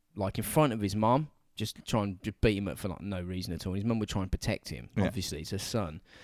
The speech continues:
Speaker 1: Um, that used to piss his dad off. He'd end up shouting at him, calling him a mummy's boy. And he always <laughs> used to say, "You're gonna grow up to be a queer." So, uh, you know. <laughs>
Speaker 2: So f-, for a man who doesn't like queers, he's, he's really, um,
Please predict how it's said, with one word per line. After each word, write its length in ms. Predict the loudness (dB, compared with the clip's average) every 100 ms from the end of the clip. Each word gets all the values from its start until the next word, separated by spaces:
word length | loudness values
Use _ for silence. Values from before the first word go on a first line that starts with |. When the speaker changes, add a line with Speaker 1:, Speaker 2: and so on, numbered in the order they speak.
| -20 -18 -8
Speaker 1:
Um, 380 | -4 -4 -6 -10 _ _ _ -8
that 140 | -6
used 140 | -4 -4
to 40 |
piss 200 | -4 -4
his 80 | -4
dad 220 | -4 -4
off. 220 | -6 -8
He'd 120 | -10 -14 _ -10
end 160 | -8
up 100 | -8
shouting 500 | -6 -4 -4 -8 -10 -12 _ -12
at 100 | -10
him, 80 |
calling 280 | -6 -4 -4
him 60 | -4
a 40 |
mummy's 360 | -2 -2 -2 -2
boy. 380 | -2 -2 -2 -6 -12 -6
And 80 | -2
he 80 |
always 260 | 0 2 2
<laughs> 0 |
used 120 | 2
to 60 | 2
say, 300 | 2 2 0 -4 -12 -6
"You're 100 | 2
gonna 140 | 4 6
grow 160 | 6
up 80 | 6
to 80 | 4
be 160 | 4 4
a 60 |
queer." 420 | 6 8 8 6 2 -6 -20 _ _
So, 320 | -6 0 2 2
uh, 240 | 2 2 -2 _ _ -4
you 80 |
know. 100 | 0 0 0 -6
<laughs> 300 | -12 -4 4
Speaker 2:
So 80 | 4
f-, 260 | 4 0 8
for 140 | 10
a 40 | 10
man 180 | 10 10
who 160 | 10
doesn't 300 | 8 6 6
like 240 | 4 4 2
queers, 560 | 6 6 6 2 0
he's, 200 | 0 0 -2 -14 _ -6
he's 120 | 2
really, 300 | 4 4 2 0 -10 2
um, 560 | 6 8 8 4 2